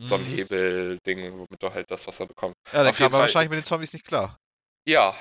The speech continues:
Speaker 1: ich dann ge-, kurz geguckt, ja, da war auch nichts Interessantes mehr dabei, war auch, äh,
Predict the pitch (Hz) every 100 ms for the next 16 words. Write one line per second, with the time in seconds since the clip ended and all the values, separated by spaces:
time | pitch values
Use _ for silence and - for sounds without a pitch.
0 | - 123 - 120 113 110 117 110 107 -
1 | 104 107 104 98 95 101 - 95 104 -
2 | 98 98 95 92 107 113 101 87 110 -
3 | 98 -